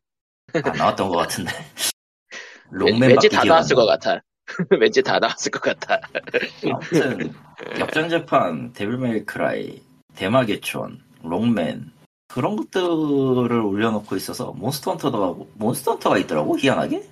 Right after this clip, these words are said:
Speaker 1: 몬스터 헌터 리메이크라. 음.
Speaker 2: 뭐 근데 그럴 만하죠. 뭐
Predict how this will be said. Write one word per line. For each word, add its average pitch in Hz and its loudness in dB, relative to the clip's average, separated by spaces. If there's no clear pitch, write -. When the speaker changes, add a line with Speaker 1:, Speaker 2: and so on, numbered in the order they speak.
Speaker 1:
몬스터 - -4
헌터 190 -2
리메이크라. - -4
음. - -16
Speaker 2:
뭐 139 -2
근데 156 -2
그럴 202 -2
만하죠. 196 -2
뭐 131 -10